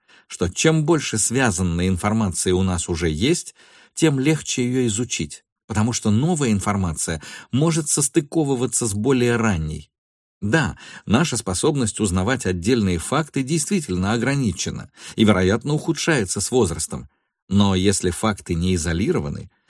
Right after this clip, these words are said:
и узнаются не изолированно, а попадают в сеть идей или сеть ментальных моделей — нам становится легче осмыслить новую информацию.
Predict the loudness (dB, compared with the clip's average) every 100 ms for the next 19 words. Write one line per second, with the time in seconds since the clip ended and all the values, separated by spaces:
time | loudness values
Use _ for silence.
0 | 2 4 4 0 0 0 0 2 4 4
1 | 2 2 2 2 2 2 0 -2 -4 -6
2 | -10 -8 -4 -2 -2 0 2 0 0 -2
3 | -2 -2 -4 -4 -4 0 0 2 0 -4
4 | -4 2 4 4 2 2 4 2 0 0
5 | 4 4 2 0 0 0 -4 -2 -2 2
6 | 2 2 0 -6 -12 _ _ _ _ 0
7 | 2 2 0 0 -2 -2 2 2 2 -4
8 | -6 -2 0 0 -2 -2 2 2 2 -2
9 | -2 -2 -2 -4 -6 -8 -12